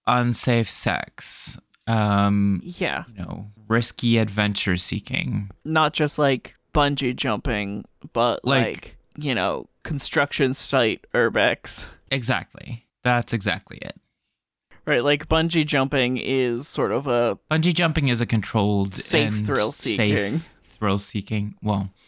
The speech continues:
Speaker 2: Safer.
Speaker 1: it is a, it is a thrill seeking that can be monetized with relatively little liability.
Speaker 2: Right, versus, versus construction site urbex,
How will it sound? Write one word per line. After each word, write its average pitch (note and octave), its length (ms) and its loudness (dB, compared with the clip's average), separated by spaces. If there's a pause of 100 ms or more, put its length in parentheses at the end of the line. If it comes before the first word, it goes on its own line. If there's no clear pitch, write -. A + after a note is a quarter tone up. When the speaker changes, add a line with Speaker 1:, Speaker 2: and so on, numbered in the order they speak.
(100)
Speaker 2:
Safer. C3+ 720 2
Speaker 1:
it A#2 140 -2
is C3 160 0
a, C3+ 360 4 (280)
it B2+ 100 0
is A#2+ 120 2
a C3 80 4
thrill D#3+ 340 0
seeking D3 760 0 (140)
that A#2 240 -2
can A#2 340 0
be A#2 160 4
monetized A2 840 2
with G#2+ 260 0
relatively G#2+ 600 0
little G2+ 320 0
liability. - 840 -6 (160)
Speaker 2:
Right, D3 500 0
versus, C#3 800 0 (560)
versus C#3+ 520 2
construction D3+ 720 2
site D3 280 4
urbex, C3+ 680 2